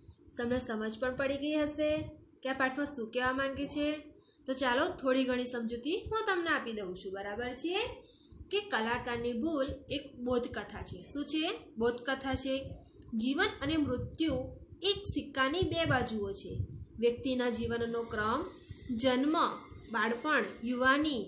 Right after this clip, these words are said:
વૃદ્ધાવસ્થા અને મૃત્યુ નક્કી જ છે. તેને કોઈ બદલી શકતો નથી. તેવો બોધ આપણને આ પાઠ દ્વારા મળે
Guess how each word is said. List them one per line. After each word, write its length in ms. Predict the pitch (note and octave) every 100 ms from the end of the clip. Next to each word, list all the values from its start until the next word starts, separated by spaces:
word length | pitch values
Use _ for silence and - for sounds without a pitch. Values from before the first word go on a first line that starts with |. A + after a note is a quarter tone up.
| - G#3
વૃદ્ધાવસ્થા 880 | A#3+ A#3+ C4+ D4 D#4 - D#4 A3+ F#3+ - - - -
અને 200 | C4 F#4
મૃત્યુ 520 | E4+ C4 B3 B3+ C4+
નક્કી 520 | D#4+ D4+ E4+ - F#4+
જ 120 | F4 F4
છે. 320 | D#4 D#4 D#4 - - - - -
તેને 240 | C4+ B3+ C4+
કોઈ 240 | C4+ B3
બદલી 340 | A#3 G#3 G3+ A#3
શકતો 460 | - F#3+ - G3+ G#3 G#3+ G#3+ A3 A3 -
નથી. 560 | C4+ E4 E4 D4 G#3+ - - - - - _ _ _ _ - _ -
તેવો 300 | C4 C#4 E4
બોધ 280 | D4 C4 C4 B3
આપણને 400 | A3 A#3 A#3+ C4+
આ 260 | - F4
પાઠ 360 | F4+ C#4 B3 A3
દ્વારા 300 | A3 A3 A3+
મળે 640 | G#3+ G3 G#3 A3 B3 -